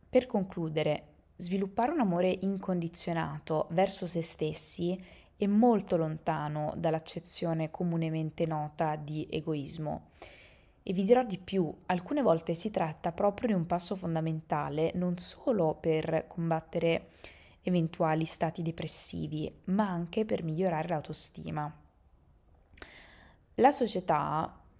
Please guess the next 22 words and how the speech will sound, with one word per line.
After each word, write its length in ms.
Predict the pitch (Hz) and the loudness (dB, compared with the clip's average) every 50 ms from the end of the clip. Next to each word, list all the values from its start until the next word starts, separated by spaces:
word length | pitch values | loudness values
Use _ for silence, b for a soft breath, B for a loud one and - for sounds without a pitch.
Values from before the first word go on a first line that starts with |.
| - - - - - - | -20 -20 -20 -20 -14 -8
cerca, 600 | - - 262 208 170 - - - 165 160 - - - - | 0 4 6 6 6 6 2 -2 0 0 0 -2 -4 -4
mm, 300 | 185 180 180 180 175 175 | -2 -2 0 0 -2 -2
di 140 | 170 185 | -4 -4
convincerci 800 | 196 - 233 220 208 196 180 170 175 - 185 165 - - - 185 | -2 0 2 2 4 2 2 0 0 -2 -6 -8 -6 -6 -8 -8
che 340 | - - - 180 170 - - - | -8 -4 -2 0 0 0 -2 -6
se 240 | - - - 202 | -12 -8 -4 -2
non 240 | 190 190 202 233 269 | 0 0 0 0 0
rinunciamo 600 | 285 - 254 214 190 175 165 - - 208 208 190 165 | 0 -2 -2 -2 -2 -2 -2 -2 -4 -2 0 0 0
a 60 | 160 | 0
noi 220 | 160 165 180 208 | 0 0 -2 -4
stessi 800 | 208 - - - - 160 151 147 - - - - 175 170 165 - B B B B B B B B B B | -6 -10 -8 -4 -2 -2 -2 -2 -6 -10 -10 -8 -6 -6 -6 -8 B B B B B B B B B B
per 160 | - 233 233 | 0 2 4
donarci 500 | 220 214 196 165 160 160 - - - - | 6 6 6 6 6 2 0 -4 -6 -4
agli 180 | 170 165 156 165 | -4 -2 0 0
altri, 580 | 156 143 139 139 - - - - 170 160 180 185 | 0 0 -2 -6 -8 -10 -8 -6 -4 -2 -4 -4
se 180 | - - 180 | -4 -2 0
non 260 | 175 185 240 277 285 | 0 2 2 0 0
ci 180 | - - - 208 | -2 -4 -4 -4
sacrifichiamo 1000 | 190 - - 226 240 - 226 202 - - 160 - 175 165 156 151 151 156 156 156 - | -4 -2 -2 -2 0 0 -2 -4 -4 -4 -2 0 0 0 0 0 -2 -2 -4 -4 -4
per 140 | - 226 269 | -4 -4 -2
i 100 | 262 220 | -2 -2
genitori, 800 | 196 196 180 175 170 170 180 165 160 156 156 151 147 151 - | -2 -2 -2 -2 -2 0 2 4 4 4 2 0 -2 -4 -6